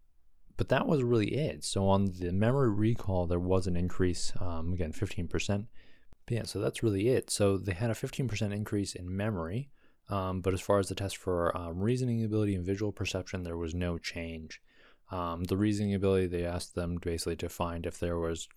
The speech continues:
groups of words that were, um, related, or sorry, if they were found, if, and to identify if groups of word were analogies for each other. Um, again, no change there. And then the visual perception group,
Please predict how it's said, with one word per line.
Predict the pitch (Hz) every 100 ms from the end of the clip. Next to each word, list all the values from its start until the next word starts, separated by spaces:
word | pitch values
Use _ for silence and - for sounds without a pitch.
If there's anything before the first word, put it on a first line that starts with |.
| -
groups | 101 101 -
of |
words | 87 90 87 85
that | 87 82 -
were, | 87 82 80
um, | 85 82 78 76 78 - - _ - - -
related, | 82 87 139 190 175 180 - - - - - - - _ - - - - - -
or | 85 85
sorry, | - 85
if | 78 -
they | 95
were | 90
found, | - 90 87 - -
if, | 95 87
and | - 95 90 -
to | 92
identify | 92 98 101 92
if | 85
groups | - -
of | 92
word | 92 90
were | 85
analogies | 80 87 104 110 117
for | 110 107
each | 104 107
other. | 104 104 107 - _ _ _ _
Um, | 101 87 82 82 82 -
again, | 90 82 87
no | 90
change | 87 87 87 87
there. | 87 87 87 87 -
And | 85 82
then | 82 76
the | 85 82 80 80 82
visual | 92 98 92
perception | - 90 - 92 - 90
group, | 87 90 87